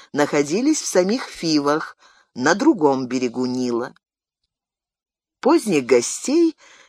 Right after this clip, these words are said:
не могли, конечно, не заметить и учёные.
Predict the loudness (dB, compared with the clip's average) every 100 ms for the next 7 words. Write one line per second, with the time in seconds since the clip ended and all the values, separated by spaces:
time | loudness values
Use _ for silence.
0 | -6 0 2 2 2 -2 -2 0 -2 -2
1 | -2 0 2 2 0 -2 -6 -8 -10 -6
2 | -4 -4 -4 -2 -2 -4 -8 -12